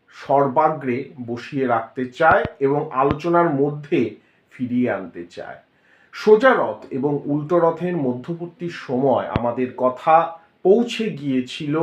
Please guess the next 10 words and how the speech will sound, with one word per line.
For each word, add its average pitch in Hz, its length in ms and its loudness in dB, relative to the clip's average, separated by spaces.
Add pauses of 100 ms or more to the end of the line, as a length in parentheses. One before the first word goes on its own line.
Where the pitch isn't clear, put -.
(320)
উদয়নারায়ণপুরে। 143 1300 2 (480)
দেখে 185 340 4
নিতে 127 320 -2 (200)
উদয়নারায়ণপুরের 175 1400 4
রথতলায় 170 680 2
অবস্থিত 147 680 -4 (600)
বাবুদের 190 760 2
যে 185 140 -4
রথ, 131 400 0
যেটা 143 260 -2